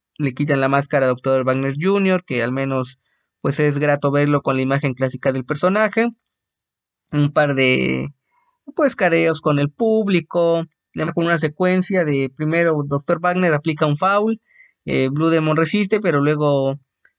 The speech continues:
el mismo Demon out aplica otro foul y se lleva la victoria. Creo que el combate, eh, pues, de más bajo nivel, hay que decirlo, más endeble de, eh, la cartelera.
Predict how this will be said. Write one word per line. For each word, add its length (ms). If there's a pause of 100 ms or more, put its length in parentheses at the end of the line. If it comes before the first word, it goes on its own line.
el 100
mismo 200
Demon 360
out 180
aplica 340
otro 160
foul 280
y 60
se 120
lleva 260
la 120
victoria. 440
Creo 220
que 100
el 80
combate, 840 (440)
eh, 680
pues, 140
de 80
más 140
bajo 240
nivel, 320 (120)
hay 140
que 140
decirlo, 440
más 200
endeble 480
de, 320 (540)
eh, 180
la 180
cartelera. 720